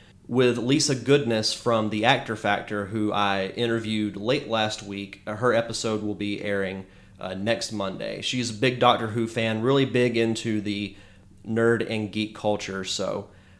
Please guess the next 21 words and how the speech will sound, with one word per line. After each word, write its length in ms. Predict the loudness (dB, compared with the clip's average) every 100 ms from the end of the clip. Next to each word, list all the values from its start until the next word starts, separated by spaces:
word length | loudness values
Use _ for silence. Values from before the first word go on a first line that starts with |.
| 2
I 160 | 6
would, 280 | 6 6 6
uh, 300 | 4 4 2
definitely 380 | 2 0 2 -2
check 300 | -2 -2 -2
that 180 | -2 -2
out. 300 | 0 -2 -4 -14 -20 -20 -20 -20 -20 -2
But 280 | -2 2 6
this 240 | 6 6
week, 580 | 2 2 2 -4 -14 -6 2
I'm 400 | 4 4 2 -4 -16 -20 -2
interviewing 540 | 4 4 4 4 4 2
someone 720 | 0 0 2 4 4 4 2
that 400 | 0 2 0 -4 -12 -6
is 160 | -2 2
also 460 | 6 6 4 2
from 220 | 2 0 0
the 80 |
world 320 | 0 2 2 0
of 60 |
film. 440 | -4 -4 -2 -4